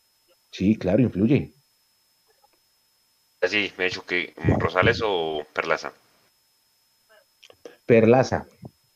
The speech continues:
Speaker 1: El mismo equipo, el mismo equipo que le ganó a, a, el que le ganó, que empató con Nacional, debe repetir, menos si no alcanza a estar Erazo. ¿Por qué? Porque el profe ya dijo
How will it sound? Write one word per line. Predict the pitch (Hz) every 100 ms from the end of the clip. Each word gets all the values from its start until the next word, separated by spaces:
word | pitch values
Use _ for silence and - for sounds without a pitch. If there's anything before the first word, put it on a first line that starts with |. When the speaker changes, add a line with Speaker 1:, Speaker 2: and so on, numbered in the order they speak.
| _ _ _ - _ _ _ _
Speaker 1:
El | 120 120
mismo | 139 160 175
equipo, | 175 190 175 170 170 _
el | - 120
mismo | 127 143 156
equipo | 156 - - 165
que | 165
le | 147 131
ganó | 117 110 113
a, | 117 123 127 131
a, | 131 127 117 - _
el | 101 85
que | 90
le | 87
ganó, | 78 90 -
que |
empató | 120 113 110 123 120
con | 143
Nacional, | 143 143 135 110 127 165 _
debe | 110 110
repetir, | 113 117 101 - 90 _ _ _ _ _ -
menos | 110 107 101 -
si | 113
no | 107 107
alcanza | 107 123 120
a |
estar | 117 117
Erazo. | 113 113 - _ _ _ _ _ _ _ _ _
¿Por | 120 117
qué? | - 143 92 _ _ _ _ _ _
Porque | 117 -
el | 120
profe | 131 131 139
ya | 151 156
dijo | 160 117 120 131